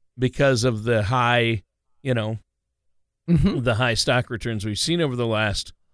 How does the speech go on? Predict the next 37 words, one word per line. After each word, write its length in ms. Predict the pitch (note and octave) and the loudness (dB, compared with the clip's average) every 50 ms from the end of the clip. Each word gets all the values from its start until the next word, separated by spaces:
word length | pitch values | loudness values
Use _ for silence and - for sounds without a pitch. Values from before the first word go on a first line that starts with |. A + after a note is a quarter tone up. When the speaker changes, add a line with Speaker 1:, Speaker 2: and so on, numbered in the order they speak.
| _ _ _ | _ _ _
Speaker 1:
what, 200 | A#2+ G#2 - _ | -10 -10 -10 _
ten 320 | - C#3+ C3+ B2 A2+ A2+ | -4 -2 0 0 0 0
years? 420 | A2 A#2 A#2 A#2+ C#3 D3+ D3+ B2+ B2+ | -2 -2 -2 -2 -2 -2 -2 -4 -4
It's 160 | A#2 G2+ - | -8 -8 -8
been 200 | B2 A#2 G#2+ G#2 | -8 -6 -6 -4
a 100 | G2+ F#2 | -6 -6
bull 240 | F#2 G#2+ A2 A#2 B2 | -6 -4 -4 -4 -2
market. 460 | B2 A#2+ B2 C3+ C3+ - - - - _ _ _ _ _ _ _ _ _ _ _ _ _ _ _ _ _ _ _ _ _ | -2 -2 -2 -4 -4 -8 -12 -20 -20 _ _ _ _ _ _ _ _ _ _ _ _ _ _ _ _ _ _ _ _ _
Speaker 2:
Well, 80 | D#3 D#3+ | -2 -2
it's 120 | - - | -2 -2
been 140 | - A3+ G3+ | 0 2 2
a 40 | D#3+ | 4
bull 200 | C3+ E3 F3+ E3+ | 4 4 4 4
market 380 | E3 E3 D#3 C#3+ - D#3 - | 4 2 2 2 0 -2 -2
for 80 | - C3+ | -2 0
ten 220 | - D#3+ D#3 D3+ | 0 2 2 2
years, 260 | C#3+ C3+ C3 B2 - - _ _ _ _ _ _ | 2 2 0 0 -2 -6 _ _ _ _ _ _
and 160 | D#3+ G3 A3 | 2 2 2
that's 180 | A#3+ B3 - - | 2 2 -2 -2
part 400 | - - - - F#3 F#3 G3+ G3+ | 0 0 2 4 4 4 4 4
of 120 | D#3+ D3 | 4 2
it 180 | C#3+ A#2 - - | 0 0 0 -4
that's 200 | B2 G#2+ - - | -6 -4 -4 -4
driving 680 | A2 A#2 C3+ C#3+ D#3 D#3+ E3+ E3 D3+ B2+ C3+ B2+ C#3+ | -2 0 2 4 4 4 4 2 2 2 2 2 2
into 180 | F3+ G3+ E3+ | 2 2 2
this, 300 | B2+ F#2+ D#2+ C#2+ - - | 2 2 0 -4 -6 -4
right? 260 | G2+ F#2+ G2+ A2 A#2+ B2 | -2 0 0 0 0 0
Is 140 | A#2 A#2 | 0 0
they're 120 | A#2+ C3 B2+ | 0 0 0
saying, 420 | - - C#3 B2+ B2 A#2+ A#2 - - G#3 G#3 C#3+ - | 0 0 0 0 0 -2 -2 -4 -6 -6 -8 -4 -2
"Oh, 160 | A2+ C3 C#3+ D#3 | 0 0 2 2
we've 120 | D#3 C3 | 2 2
had 140 | D#3+ F3 D3+ | 2 2 2
the 100 | C#3+ C#3 | 2 0
longest 440 | C#3+ C#3+ E3 E3+ C#3 C#3+ C3 - E3 | 2 2 2 2 2 0 0 0 0
market 320 | D#3 C#3 C3+ - D3+ D3+ | 0 0 0 0 0 0
ever. 260 | E3 D#3 D3 E3 C#3+ | 2 2 0 0 -2